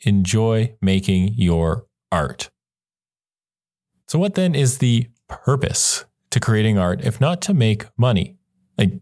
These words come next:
hate that term, actually, in this case, purpose. Why does everything have to have a purpose? Sometimes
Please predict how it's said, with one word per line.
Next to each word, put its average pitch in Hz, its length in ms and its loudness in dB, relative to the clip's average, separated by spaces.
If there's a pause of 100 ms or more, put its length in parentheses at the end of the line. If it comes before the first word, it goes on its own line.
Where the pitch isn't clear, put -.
hate 101 260 0
that - 240 -2
term, 82 300 0
actually, 92 400 -2
in 95 100 2
this 92 160 0
case, 98 280 -2
purpose. 101 520 -2
Why 120 240 0
does 117 220 0
everything 101 580 0
have 95 280 -2
to 98 80 0
have 98 200 0
a 101 60 0
purpose? - 720 -2 (420)
Sometimes 123 560 0